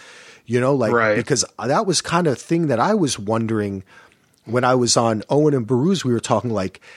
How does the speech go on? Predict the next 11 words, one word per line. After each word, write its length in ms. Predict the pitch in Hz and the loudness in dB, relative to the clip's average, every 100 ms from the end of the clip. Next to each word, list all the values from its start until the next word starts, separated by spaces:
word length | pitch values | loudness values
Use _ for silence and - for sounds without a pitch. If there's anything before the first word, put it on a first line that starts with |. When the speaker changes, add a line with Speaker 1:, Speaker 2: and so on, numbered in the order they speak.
| - - | -20 -14
Speaker 1:
Matt 360 | 104 113 147 160 | -4 0 0 0
had 200 | 139 131 | -2 0
the 100 | 123 | 0
idea 260 | 117 113 117 | 0 0 -2
of, 60 | |
like, 220 | 104 95 - | -2 -6 -4
is, 200 | 120 98 | -6 -4
does 280 | 123 113 | -2 -2
this, 260 | 98 156 - | 2 2 2
like, 200 | 165 143 | 2 2
signify 840 | - 147 123 117 - 117 107 104 | 2 0 0 -2 2 2 2 0